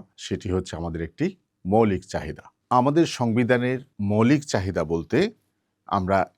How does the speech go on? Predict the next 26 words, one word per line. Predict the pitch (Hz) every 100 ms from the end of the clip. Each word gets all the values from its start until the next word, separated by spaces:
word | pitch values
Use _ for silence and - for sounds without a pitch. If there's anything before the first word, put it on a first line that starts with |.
| 117
আগে | 120 101 92 -
এই | 147 143
পাঁচটিকে | 95 - - 110 160 202 - _ -
বুঝতাম, | 104 113 - - - _ _ _
কিন্তু | - 110 107
দুই | 101 110
হাজার | 127 143 - _ 110
এগারো | 104 127 151 -
সাল | 104 85
থেকে | 80 - 135 185 _ _ _ _
সংবিধান | - 123 117 120 117 127 117 -
সংশোধন | 98 - 135 131 117 110
করে | 87 117
আমাদের | 95 90 101 85
মৌলিক | 95 110 151 -
চাহিদা, | 101 95 80 113 - 95
অর্থাৎ | - 104 - 95
মৌলিক | 92 110 135 -
প্রয়োজন | 101 92 95 92 92
করা | 80 78
হয় | 85 139 269 _ _ _
according | 90 92 127 120 110
to | 120 92
article | 85 - 92 107 -
fifteen, | 123 - - 98 151 - _ _ _ _ _ _ _ _ _
নয়টি। | 90 113 104 - -